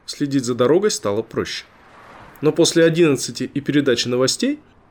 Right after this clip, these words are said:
в которой главным событием был пожар в квартале магазинов «Де Варгас»,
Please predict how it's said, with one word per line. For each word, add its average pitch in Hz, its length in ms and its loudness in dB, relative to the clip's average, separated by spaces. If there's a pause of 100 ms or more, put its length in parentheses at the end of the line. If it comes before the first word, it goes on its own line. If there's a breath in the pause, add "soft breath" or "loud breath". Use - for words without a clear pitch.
в - 100 -20
которой 160 340 2
главным 135 360 4
событием 135 520 2
был 120 160 0
пожар 131 440 0
в - 40 -20
квартале 117 440 0
магазинов 117 580 -2
«Де 120 80 2
Варгас», 170 460 0